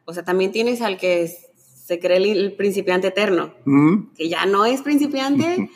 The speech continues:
Speaker 1: pero le saca a subir o a competir contra los que ve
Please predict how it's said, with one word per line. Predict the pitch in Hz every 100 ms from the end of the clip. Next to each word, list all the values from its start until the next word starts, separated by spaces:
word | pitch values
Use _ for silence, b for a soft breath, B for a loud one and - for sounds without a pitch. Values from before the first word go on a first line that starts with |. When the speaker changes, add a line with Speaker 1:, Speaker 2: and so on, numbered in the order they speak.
| B B _
Speaker 1:
pero | 202 208
le | 190 185
saca | 190 185 180 185 180 175 170 _ -
a | 156 156 156 151
subir | - 147 165 247 262
o |
a | 185
competir | 175 170 165 165
contra | 165 180 175
los | 160
que | - 175
ve | 160 160 156 170 -